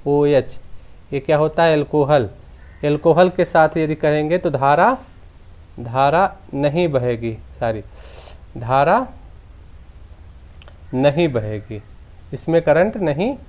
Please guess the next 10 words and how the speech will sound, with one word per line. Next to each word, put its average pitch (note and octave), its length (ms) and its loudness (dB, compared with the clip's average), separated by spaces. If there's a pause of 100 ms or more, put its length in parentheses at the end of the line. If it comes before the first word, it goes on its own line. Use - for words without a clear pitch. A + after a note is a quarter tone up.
(560)
बहेगी, A#2 560 -2 (1600)
क्योंकि G#3+ 520 0 (280)
ये D#3+ 100 -2
क्या E3+ 180 2
होता F3 340 2
है, G3 220 0
इससे F#3+ 200 -2
पता F#3 300 0
चलता E3+ 420 0
है G#3+ 300 -4